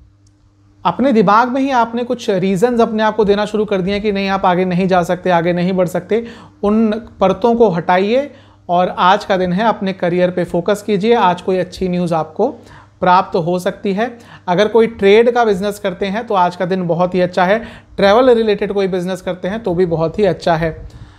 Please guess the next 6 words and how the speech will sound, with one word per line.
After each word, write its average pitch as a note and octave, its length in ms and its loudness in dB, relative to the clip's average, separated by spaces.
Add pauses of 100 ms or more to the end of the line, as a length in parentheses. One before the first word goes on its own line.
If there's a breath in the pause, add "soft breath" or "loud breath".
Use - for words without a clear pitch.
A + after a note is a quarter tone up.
(1200 soft breath)
लव F#3+ 240 4
एंड A#3+ 120 2
रिलेशनशिप A3+ 640 2
पे A#3 60 0
चलते A3 320 0
हैं। A#3 320 -6